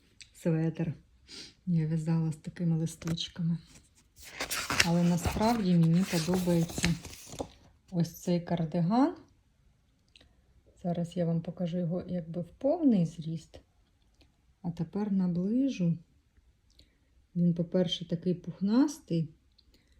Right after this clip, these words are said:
На ньому якийсь такий цікавий візерунок. І він от прям настільки такий повітряний. І він, е, він такий, як на запах іде.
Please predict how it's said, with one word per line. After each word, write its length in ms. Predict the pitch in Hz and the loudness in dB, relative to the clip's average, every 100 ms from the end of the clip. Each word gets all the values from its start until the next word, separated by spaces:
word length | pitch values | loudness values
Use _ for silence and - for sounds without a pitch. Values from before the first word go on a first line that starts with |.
| _ _ | _ _
На 80 | 180 | 0
ньому 220 | 175 190 | 4 4
якийсь 400 | 185 180 190 175 | 4 2 -2 -4
такий 340 | - 170 180 175 | -2 -2 -2 -2
цікавий 680 | - 170 - 185 170 175 | -4 -6 -2 0 2 0
візерунок. 880 | 160 170 156 170 226 339 262 151 - _ _ _ _ _ _ _ _ _ - | 0 -2 0 2 4 6 4 4 -4 _ _ _ _ _ _ _ _ _ -4
І 100 | 175 | -2
він 240 | 160 220 226 | 2 4 4
от 180 | 185 | 2
прям 300 | - 180 180 | 0 2 4
настільки 640 | 180 170 - - 254 254 202 | 4 2 -4 -2 0 0 -4
такий 460 | - 175 190 180 | -4 -4 0 0
повітряний. 1080 | 170 - 156 165 196 240 - 170 151 156 156 - _ _ _ _ _ _ _ _ _ _ _ - | 0 -4 -4 0 0 0 0 0 2 0 -2 -6 _ _ _ _ _ _ _ _ _ _ _ -6
І 120 | 165 | -2
він, 280 | 185 196 - _ _ - 180 | 0 0 -2 _ _ -12 -6
е, 300 | 170 175 156 147 _ _ _ _ _ _ _ _ - | -2 -2 -2 -6 _ _ _ _ _ _ _ _ 0
він 160 | 175 170 | 2 2
такий, 320 | 170 175 165 | 0 0 0
як 200 | 160 175 | 0 0
на 140 | 165 | 0
запах 500 | 160 170 165 156 - | 0 -2 -4 -6 -6
іде. 340 | 175 160 165 | -10 -10 -10